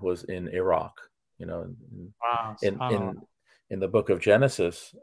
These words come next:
Speaker 1: it, it says that, you know, that, um, that these two rivers would flow out of the garden, and these are the, uh, the Tigris and the Euphrates. You know, and, uh, you know, Mesopotamia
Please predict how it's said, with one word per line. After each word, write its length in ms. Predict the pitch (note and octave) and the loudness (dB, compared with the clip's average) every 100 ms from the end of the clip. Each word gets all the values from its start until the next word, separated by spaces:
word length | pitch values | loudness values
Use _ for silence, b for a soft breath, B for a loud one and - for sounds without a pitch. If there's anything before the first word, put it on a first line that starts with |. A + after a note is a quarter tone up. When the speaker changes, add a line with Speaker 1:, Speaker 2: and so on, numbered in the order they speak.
| - | -10
Speaker 1:
it, 200 | G2 - - | -10 -8 -8
it 140 | F#2 | -6
says 320 | - G2 F#2 | -2 -2 0
that, 260 | G2 F#2 E2+ _ _ _ _ - - | 2 2 0 _ _ _ _ -20 -10
you 140 | G#2+ | -8
know, 200 | F#2 F2 | -4 -4
that, 280 | F2 F2 F2 | -4 -2 -2
um, 420 | F2+ F2 E2+ E2+ E2 _ _ _ _ _ _ - | -2 -2 -2 -6 -10 _ _ _ _ _ _ 8
that 300 | F2+ E2+ - _ _ - | 10 10 6 _ _ -4
these 180 | G#2 F2 | -2 0
two 200 | - B2+ | 8 10
rivers 460 | F#2+ G#2 G#2 F#2+ - | 12 12 12 8 6
would 200 | F2 E2+ - - | 2 2 -8 -12
flow 540 | - A#2 A2+ A2+ G#2 | -2 12 12 12 12
out 180 | G2 F#2+ | 10 8
of 140 | F2 | 4
the 80 | F2+ | 4
garden, 580 | G2 G2+ A#2+ G2+ D2 - _ | 10 12 12 8 0 -8 _
and 160 | - F2+ | -12 -8
these 200 | F#2 F#2+ | -6 -2
are 120 | F#2 | 0
the, 320 | F2+ F2+ E2+ _ _ _ _ _ _ - - | 0 -4 -6 _ _ _ _ _ _ -12 -8
uh, 80 | F2+ | -4
the 120 | F2+ | -2
Tigris 520 | - G2+ G2 G2 F#2 | 8 10 12 10 6
and 80 | F#2 | 2
the 60 | F2+ | 0
Euphrates. 760 | F2 - A#2 A2+ F#2 - - - _ _ _ _ _ _ _ _ | 2 12 12 12 6 -2 -12 -18 _ _ _ _ _ _ _ _
You 140 | F#2+ | -8
know, 300 | F2 F2 - _ - | -4 -4 -6 _ -12
and, 280 | F#2+ F2+ F2 | -8 -6 -4
uh, 320 | F2+ F2 F2+ G#2+ | -2 -2 -4 -6
you 100 | B2 | -2
know, 60 | F#2+ | 4
Mesopotamia 1200 | G2+ G#2+ A2+ - - G#2+ G#2+ G2+ F#2 E2+ E2 G#2+ | 6 6 2 -2 0 4 4 4 2 2 0 -4